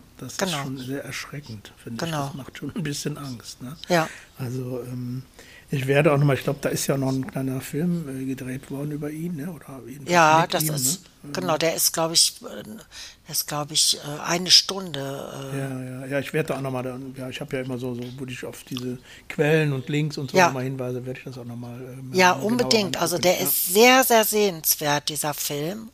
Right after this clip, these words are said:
Speaker 1: Mhm.
Speaker 2: Ähm, ich
Speaker 1: Ja.
Speaker 2: kann den, kann den wirklich nur sehr empfehlen.
Speaker 1: Ja, ja.
Speaker 2: Äh, weil es auch ein Zeichen ist, er ist ein echter Held auch für mich
Speaker 1: Ja,
Speaker 2: gewesen,
Speaker 1: ja,
Speaker 2: ja,
Speaker 1: genau.
Speaker 2: weil er immer wieder aufgestanden ist und, äh,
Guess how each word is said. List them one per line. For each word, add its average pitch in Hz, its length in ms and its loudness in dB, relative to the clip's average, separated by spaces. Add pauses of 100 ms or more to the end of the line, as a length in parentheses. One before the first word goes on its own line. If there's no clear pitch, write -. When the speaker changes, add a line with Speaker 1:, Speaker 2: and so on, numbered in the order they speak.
(160)
Speaker 1:
Mhm. 135 520 -6 (500)
Speaker 2:
Ähm, 165 540 -4
ich - 100 8
Speaker 1:
Ja. 147 120 4
Speaker 2:
kann 190 160 0
den, 180 280 -4 (180)
kann 180 200 -2
den 165 200 -6
wirklich 185 380 2
nur 175 220 -6
sehr 180 180 -2
empfehlen. 180 880 -2 (720)
Speaker 1:
Ja, 139 80 -10
ja. 123 60 -10 (520)
Speaker 2:
Äh, 156 280 -4
weil 175 160 8
es - 220 0
auch 202 240 10
ein 208 140 -6
Zeichen 196 400 6
ist, - 120 0
er - 160 0
ist - 280 2
ein 190 80 -4
echter - 420 6
Held 170 640 6
auch - 220 -6
für - 160 -2
mich 127 360 4
Speaker 1:
Ja, 143 60 -4
Speaker 2:
gewesen, 143 560 -2
Speaker 1:
ja, 135 380 -6
Speaker 2:
ja, 156 200 2
Speaker 1:
genau. 143 140 -10 (260)
Speaker 2:
weil 160 180 4
er 170 180 4
immer 233 400 2
wieder 196 420 4
aufgestanden 180 880 4
ist 165 460 4
und, 160 500 -2
äh, 156 200 -2